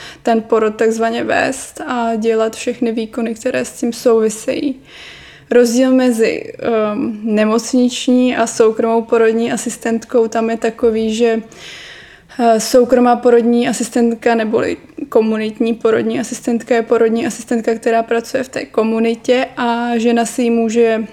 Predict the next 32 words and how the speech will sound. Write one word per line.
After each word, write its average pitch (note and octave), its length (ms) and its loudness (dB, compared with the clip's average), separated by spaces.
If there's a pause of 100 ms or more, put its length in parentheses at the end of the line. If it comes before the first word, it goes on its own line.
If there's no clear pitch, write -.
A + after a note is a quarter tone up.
(200)
eh, A3+ 440 0
zaplatit A3+ 720 0
její A3 180 2
péči, - 500 -4
která A3+ 540 -2 (220)
bohužel A3+ 580 2
v A#3 120 -4
naší A3+ 720 -4
České A#3 400 -2
republice A3+ 560 -2
není A3+ 300 -2
ještě A3+ 540 -2
proplácená A#3 800 -2
pojišťovnami, A#3+ 920 -4 (280)
eh, B3 340 -4
z A3+ 80 -2
velké A#3+ 440 -2
části, B3+ 640 -4 (720)
takže A3+ 800 2
to A#3 100 -2
musí A#3 240 -2
platit A3+ 260 -2
žena A#3 280 -2
sama. B3 400 -2 (1120)
A A#3+ 220 2
ona A#3+ 140 4
si A#3+ 160 -2
platí, A3 920 0
eh, C4 140 -2
třeba - 580 -2
na, B3+ 280 0
eh, B3 500 -2